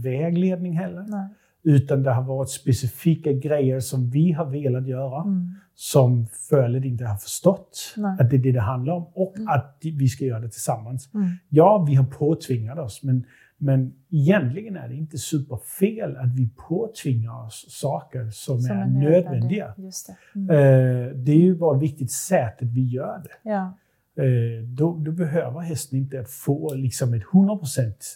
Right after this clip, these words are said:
Speaker 1: liksom,
Speaker 2: Nej.
Speaker 1: val att vill du välja att göra det här.
Speaker 2: Nej.
Speaker 1: Utan det vi ger hästen då i sådana situationer, det är att du har möjlighet för att välja
Speaker 2: Mm.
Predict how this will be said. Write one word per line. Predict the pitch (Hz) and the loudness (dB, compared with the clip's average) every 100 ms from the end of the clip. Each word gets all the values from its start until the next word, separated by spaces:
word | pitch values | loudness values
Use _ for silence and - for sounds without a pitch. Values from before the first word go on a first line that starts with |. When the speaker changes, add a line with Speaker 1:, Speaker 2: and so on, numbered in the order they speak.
| _ - | _ -6
Speaker 1:
liksom, | 120 - 101 | -4 -2 -6
Speaker 2:
Nej. | 95 _ _ 147 127 | -6 _ _ 4 8
Speaker 1:
val | 151 139 120 123 | 8 4 -4 -8
att | 113 110 | -10 -8
vill | 127 131 | -6 -2
du | 123 | -2
välja | 117 113 113 | -2 -4 -8
att | 113 | -10
göra | 113 | -8
det | 120 | -6
här. | 104 127 - - | -6 -8 -14 -10
Speaker 2:
Nej. | 214 196 - | -8 -8 2
Speaker 1:
Utan | 127 131 123 135 - | 4 4 -2 -4 -4
det | 139 143 | 0 0
vi | 151 185 | 2 0
ger | 156 131 | 0 0
hästen | 117 139 - 123 | 0 0 -4 -4
då | 120 165 190 | 0 0 0
i | |
sådana | 135 131 117 | -4 -8 -10
situationer, | 104 - 110 208 214 131 | -10 -10 -6 -4 -2 -2
det | 127 | -4
är | 117 | -6
att | 117 - - _ - | -10 -16 -20 _ 0
du | 131 | 4
har | 120 | 4
möjlighet | 131 143 143 117 117 | 0 -4 -2 -4 -6
för | - 123 | -12 -12
att | 123 | -12
välja | 131 135 123 107 208 | -12 -12 -12 -12 -4
Speaker 2:
Mm. | 202 185 | -4 -4